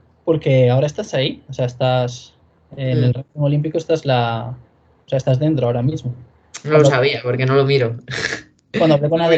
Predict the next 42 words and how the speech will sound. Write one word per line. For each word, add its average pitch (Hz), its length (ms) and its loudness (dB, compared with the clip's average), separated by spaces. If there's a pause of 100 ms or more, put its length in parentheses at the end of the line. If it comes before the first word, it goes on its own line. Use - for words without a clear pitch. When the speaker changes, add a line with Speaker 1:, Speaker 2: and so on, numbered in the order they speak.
Speaker 1:
Adrián, 165 260 -2
Speaker 2:
mucho. 147 140 -20
Speaker 1:
él 156 140 -2
también 156 320 -4
estaba 127 500 -2
dentro. 143 300 -6
Ahora 135 160 -2
creo 151 180 -4
que 151 60 -4
Adrián 135 240 -2
le 151 80 -2
saca 151 200 -6
solo 139 240 0
ocho 131 240 -2
puntos 151 380 -4
a, 113 380 0
a 117 80 -18 (440)
Alberto 131 420 0
Gaitero 135 400 0
o 147 80 2
algo 127 180 2
así, 127 340 -6
pero 135 140 0
Adrián 120 280 0
Speaker 2:
Ajá. 123 80 -4
Speaker 1:
sigue 123 560 0 (300)
el 123 240 -4
Speaker 2:
Sigue 127 140 -2
Speaker 1:
primer 127 160 6
Speaker 2:
dentro. - 200 -6
Speaker 1:
español 135 460 -2 (180)
en 127 140 -10
su 131 80 -10
categoría. 127 520 0
Speaker 2:
Fíjate. - 140 -20 (640)
Speaker 1:
¿Y 160 120 -4
tú 143 200 4
ahora 143 180 2
te 170 80 0
has 156 80 -2
puesto 151 280 0
ahí? 127 180 -2